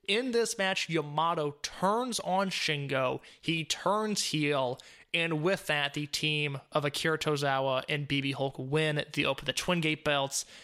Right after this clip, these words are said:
And then on June sixteenth, Champion Gate in Osaka, the M two K trio loses the Triangle Gate belts. They lose to Horiguchi, Kanda, and Saito.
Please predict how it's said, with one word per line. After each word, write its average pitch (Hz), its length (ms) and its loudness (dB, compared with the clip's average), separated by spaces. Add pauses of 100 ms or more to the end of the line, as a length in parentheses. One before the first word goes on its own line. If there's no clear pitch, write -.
(240)
And 156 120 4
then 151 80 4
on 147 140 2
June 147 260 0
sixteenth, 143 480 -2
Champion 143 360 -2
Gate 139 120 0
in 135 80 -2
Osaka, 135 600 0 (280)
the 156 240 2
M 214 180 0
two 214 200 0
K 175 240 -2
trio 170 340 0
loses 220 680 0
the 214 100 -2
Triangle 214 360 0
Gate 147 200 -2
belts. 139 220 0
They 151 100 0
lose 160 220 2
to 151 100 2
Horiguchi, 175 580 0
Kanda, 156 340 0
and 139 140 -2
Saito. 165 600 0